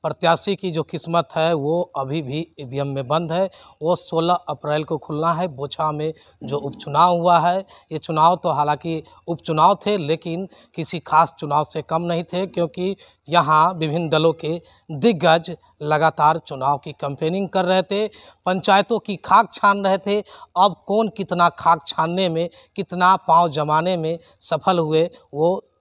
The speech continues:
सोलह अप्रैल के नतीजा आने के बाद पता चलेगा। हालांकि हम दिखा रहे थे कि आखिर राजद प्रत्याशी भी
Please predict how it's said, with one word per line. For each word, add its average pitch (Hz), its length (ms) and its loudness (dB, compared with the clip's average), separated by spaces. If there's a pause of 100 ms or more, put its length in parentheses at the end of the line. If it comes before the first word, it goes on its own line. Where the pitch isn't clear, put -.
सोलह 175 280 2
अप्रैल 151 440 -4
के 170 220 -6
नतीजा 151 460 -8
आने 135 340 -8
के 135 180 -14
बाद 147 280 -2 (340)
पता 170 160 2
चलेगा। 180 500 2 (200)
हालांकि 160 360 0
हम 165 180 -2
दिखा 151 280 0
रहे 165 160 0
थे 175 220 -10
कि 156 160 -14
आखिर 160 440 -6 (300)
राजद 156 240 0
प्रत्याशी 156 760 -6
भी 160 320 -8